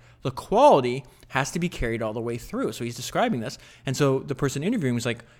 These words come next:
he's saying, "Are you saying that the people who made the P C Junior didn't have that kind of pride in the product?" Right? So he's talking about first, what's the source of the product, or the source of the pride in the product?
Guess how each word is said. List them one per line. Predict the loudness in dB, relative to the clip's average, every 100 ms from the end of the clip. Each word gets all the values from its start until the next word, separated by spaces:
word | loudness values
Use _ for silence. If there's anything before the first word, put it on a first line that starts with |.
| -6
he's | -2
saying, | 2 2
"Are | 2
you | 2
saying | 2 2 2 2
that |
the | -2
people | -2 0 4 4
who |
made | 4 2 0
the |
P | -4 -2 -2
C | -2 -4 -4
Junior | -4 0 2 0 -4 -10 -18 -20 -20 2
didn't | 4 4
have | 2 2 4
that | 2
kind | 0 -2 -2
of | -6
pride | 0 6 6 6
in | 2
the | -4
product?" | -2 4 4 2 -8 -18 -18 _ -14
Right? | -6 -4
So | -2
he's | 2
talking | 2 4
about | 2
first, | 4 2 2 -10 -20 -4
what's | -2 0
the |
source | -2 -2 -2
of | -2
the |
product, | 4 4 4 -2 -8
or | 0 0
the | 0
source | -2 -2 0 -4
of |
the | -2
pride | 4 4
in |
the | 4
product? | 2 2 0